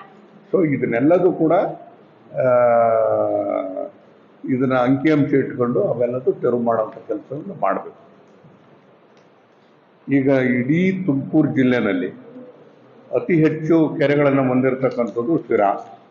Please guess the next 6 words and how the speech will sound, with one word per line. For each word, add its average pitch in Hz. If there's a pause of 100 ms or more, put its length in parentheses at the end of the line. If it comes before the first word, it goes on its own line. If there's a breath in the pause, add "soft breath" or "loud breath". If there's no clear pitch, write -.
(680)
ಹೆಚ್ಚು 139
ಪ್ರದೇಶ, 139 (100)
ಕೆರೆ 147
ಪ್ರದೇಶನ 143
ಹೊಂದಿರತಕ್ಕಂಥದ್ದು 131
ಸಿರಾ, 110